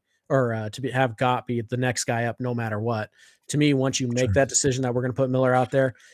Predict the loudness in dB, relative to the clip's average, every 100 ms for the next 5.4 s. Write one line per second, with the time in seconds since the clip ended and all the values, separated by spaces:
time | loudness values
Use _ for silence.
0 | _ -8 -6 -2 -2 -2 -4 -4 0 2
1 | 2 2 2 2 0 0 2 2 0 -2
2 | -4 -4 -4 -2 -4 -10 _ _ _ _
3 | -6 -2 0 0 0 0 0 -4 -2 0
4 | 0 0 -4 _ _ -4 0 2 4 4
5 | 2 2 0